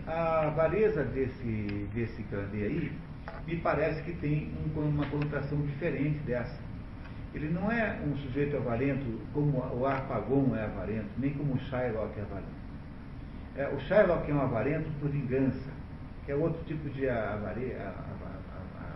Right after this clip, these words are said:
avareza. E esse aqui é, é como se ele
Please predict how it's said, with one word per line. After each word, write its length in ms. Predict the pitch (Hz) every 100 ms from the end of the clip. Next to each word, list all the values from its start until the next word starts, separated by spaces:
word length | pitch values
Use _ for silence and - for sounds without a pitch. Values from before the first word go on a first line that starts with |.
| -
avareza. 460 | 95 117 139 - - - - - - - - -
E 180 | 139 170
esse 220 | 220 214
aqui 420 | 131 - 190 170 - - - - -
é, 340 | 185 208 - -
é 160 | 165 156
como 220 | - 208
se 140 | -
ele 100 | 170